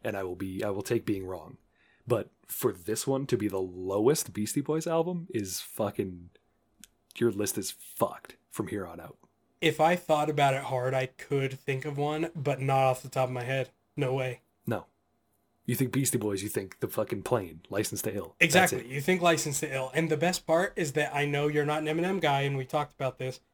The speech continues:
Speaker 2: but
Speaker 1: Kamikaze.
Speaker 2: Kamikaze, where he kind of interpolated that for the cover of the album, that's a better album than License to Ill, in
Speaker 1: Yep.
Speaker 2: my opinion.
Speaker 1: Even I can agree with that.
Speaker 2: The production quality's way higher. The rapping is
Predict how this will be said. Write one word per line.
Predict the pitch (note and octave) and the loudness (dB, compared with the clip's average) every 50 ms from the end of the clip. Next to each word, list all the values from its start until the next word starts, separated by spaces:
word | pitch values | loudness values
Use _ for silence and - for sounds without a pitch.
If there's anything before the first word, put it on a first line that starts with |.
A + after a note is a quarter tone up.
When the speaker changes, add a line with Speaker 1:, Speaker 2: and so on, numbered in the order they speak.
| _ _ _ _ | _ _ _ _
Speaker 2:
but | - A2+ G2+ F#2 D3+ D3 F2 E2+ | -2 -2 4 4 4 2 2 0
Speaker 1:
Kamikaze. | - D#3+ E3 E3+ F3+ E3+ - | 4 6 6 6 6 4 2
Speaker 2:
Kamikaze, | - C#3 B2+ C3 C3 C3+ D#3+ F3+ F#3+ F3+ - _ _ _ _ _ | 0 0 0 2 0 0 -2 -4 -4 -6 -10 _ _ _ _ _
where | - C#3+ D3 C#3 C3+ C3 | 4 4 6 6 6 4
he | B2+ - - D#3 D3 C3 B2+ B2+ B2+ | 0 -2 -2 -2 0 0 -2 -4 -4
kind | - - D#3+ C#3+ | 0 0 0 2
of | C#3 C3+ | 2 0
interpolated | C3 C#3 C3+ - - C#3 C3 C3 D3 C3+ C#3 C#3+ C#3 C#3+ C#3 | 0 -2 0 0 0 0 0 0 0 2 2 4 2 2 2
that | C#3+ C#3+ D#3+ D#3+ - _ | 2 2 0 0 -4 _
for | - C#3 C3 C3 B2+ B2 | -2 0 2 2 0 0
the | B2 C3 B2+ B2+ C3 B2 A#2+ - | -2 -4 -4 -4 -6 -6 -8 -4
cover | - C#3+ C3+ C3 C3+ C3 | -4 -2 -2 0 -2 -2
of | B2+ B2+ | -2 -2
the | C3 C3 | -2 -2
album, | A#2 B2 C3 D3+ F3 G3 - _ _ _ _ _ _ _ _ _ _ | -2 -2 -2 -2 -2 -2 -4 _ _ _ _ _ _ _ _ _ _
that's | C#3 C3 D#3 E3+ G#3+ G#3+ A#3+ | 0 4 6 6 6 6 6
a | G#3+ | 4
better | D3 C#3+ C#3 C#3 C3 | 4 2 2 2 2
album | C3 C3+ C3+ C3 C3+ C3+ | 4 2 2 2 0 -2
than | C3 B2 | -2 -2
License | B2 C3+ C#3+ C3+ - C#3 B2+ - - | 0 -2 -2 -2 -2 -6 -6 -6 -8
to | C#3 - | -10 -4
Ill, | - C#3+ E3+ E3+ C#3+ C#3+ - _ _ _ _ _ - | 2 2 4 4 4 0 -4 _ _ _ _ _ 2
in | C3 | 2
Speaker 1:
Yep. | A#2+ C3 | 4 6
Speaker 2:
my | D3 E3+ | 6 4
opinion. | E3 - D#3 C3+ C3+ C#3+ E3 E3+ - _ _ _ _ _ _ _ _ _ - | 4 4 0 0 0 0 -2 -2 -6 _ _ _ _ _ _ _ _ _ -2
Speaker 1:
Even | B2 A#2 B2 A#2+ | 0 2 2 2
I | A#2 A2+ | 2 2
can | - - G2 | 0 -4 -6
agree | F#2 F#2+ F2+ | -6 -6 -6
with | F2+ - | -6 -6
that. | - F2+ F2 - - _ - | -6 -8 -8 -12 -14 _ -10
Speaker 2:
The | C#3+ C3+ E3+ D3 | 2 2 2 2
production | - - D3+ E3 F#3 F#3+ - - F#3 D3+ | 4 2 2 2 2 2 0 0 0 0
quality's | - D#3+ D3+ D3 C#3 C#3 C3+ C3+ B2 - _ _ | 0 0 0 0 0 -2 -4 -6 -10 -12 _ _
way | C#3 C#3+ D#3 D#3+ | 0 2 4 4
higher. | D3 - - A#2 B2 C#3 C#3 | 2 0 -4 -4 -4 -4 -2
The | C#3 C3 | -2 -2
rapping | C3 C#3 D3+ D#3+ D#3+ - D3+ C3 C3 C3 C#3 - | 0 2 2 2 2 2 -4 -4 -4 -6 -2 2
is | F#3 E3+ D3+ C#3 | 4 4 4 2